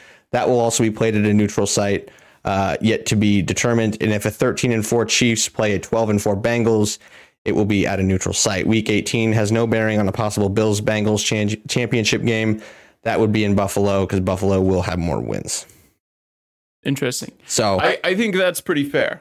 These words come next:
Speaker 2: I think the neutral site was a, was a, a good idea, and I think it's big of the Chiefs to offer that up as well.
Speaker 1: Mm-hmm.
Speaker 2: So Chiefs voted positively for this.
Speaker 1: They abstained. They just
Speaker 2: They
Speaker 1: didn't vote.
Speaker 2: abstained. Okay,
Speaker 1: Yeah, they
Speaker 2: got
Speaker 1: didn't
Speaker 2: it, got
Speaker 1: vote.
Speaker 2: it, got it, got it.
Speaker 1: Yeah.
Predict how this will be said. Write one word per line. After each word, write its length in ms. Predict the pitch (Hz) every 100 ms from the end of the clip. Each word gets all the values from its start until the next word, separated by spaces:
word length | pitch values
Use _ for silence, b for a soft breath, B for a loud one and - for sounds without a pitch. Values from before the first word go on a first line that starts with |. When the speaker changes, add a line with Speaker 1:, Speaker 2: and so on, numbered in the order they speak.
| _
Speaker 2:
I 140 | - 139
think 240 | 156 151
the 60 | 143
neutral 340 | 139 139 135
site 340 | 131 135 123 95
was 160 | 117
a, 140 | 120 -
was 160 | 131 120
a, 120 | 117 - _ _ _ _ _
a 80 | -
good 180 | 127 131
idea, 260 | 120 123 123
and 100 | 131
I 80 |
think 240 | 131 180 151
it's 260 | 143 - -
big 400 | 127 139 147 139
of 220 | 127 113
the 80 | 85
Chiefs 640 | - 120 170 - - - _ _
to 420 | - 147 135 131 -
offer 280 | 135 135
that 180 | 123 123
up 240 | 135 165 - -
as 180 | 123
well. 300 | - 117 196 - _ _ _ -
Speaker 1:
Mm-hmm. 280 | 117 113 107
Speaker 2:
So 140 | 135
Chiefs 300 | 117 147 135
voted 480 | 120 131 131 123 123 _
positively 540 | - 123 127 127 127 123
for 320 | - 120 120
this. 480 | 117 123 - - - -
Speaker 1:
They 140 | 135
abstained. 640 | 135 - 135 113 90 69 -
They 120 | 107
just 120 | 104
Speaker 2:
They 80 | 127
Speaker 1:
didn't 120 | 101 92
vote. 60 |
Speaker 2:
abstained. 340 | - 123 117 -
Okay, 180 | 127 110
Speaker 1:
Yeah, 140 | 92
they 60 | 98
Speaker 2:
got 80 |
Speaker 1:
didn't 140 | 98 92
Speaker 2:
it, 20 |
got 100 | 87
Speaker 1:
vote. 80 | 69
Speaker 2:
it, 40 | -
got 80 | -
it, 20 |
got 100 | -
it. 60 | -
Speaker 1:
Yeah. 200 | - 80